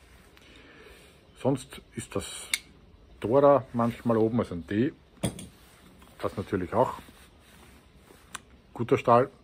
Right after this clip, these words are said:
C P M D zwei Stahl, kein normaler, billiger D zwei. Habe ich ja schon ein paar Mal erwähnt bei den anderen Medford-Videos,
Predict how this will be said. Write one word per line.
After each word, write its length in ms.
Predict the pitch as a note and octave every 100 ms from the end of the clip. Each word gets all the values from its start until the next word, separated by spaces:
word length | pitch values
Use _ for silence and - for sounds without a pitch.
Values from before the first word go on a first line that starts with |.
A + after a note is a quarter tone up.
| -
C 140 | G2
P 180 | E2+ G2+
M 220 | A#2 C3+
D 160 | B2+ A#2
zwei 260 | - B2 C3
Stahl, 320 | - A2+ B2
kein 180 | - F#2+
normaler, 480 | F2+ F#2+ A2 A2+ A#2+ -
billiger 340 | A#2+ A#2+ A#2 A#2+
D 200 | - A2+
zwei. 280 | - G#2 G#2+ - - - - -
Habe 140 | - E2
ich 40 |
ja 40 | F#2+
schon 120 | A2
ein 40 |
paar 140 | F#2+ F#2+
Mal 140 | F#2+
erwähnt 320 | F#2+ F#2 F#2+ - - - - -
bei 100 | F2
den 100 | F2
anderen 300 | F2 E2 F2+
Medford-Videos, 720 | F2+ - F#2+ - F2+ F#2+ -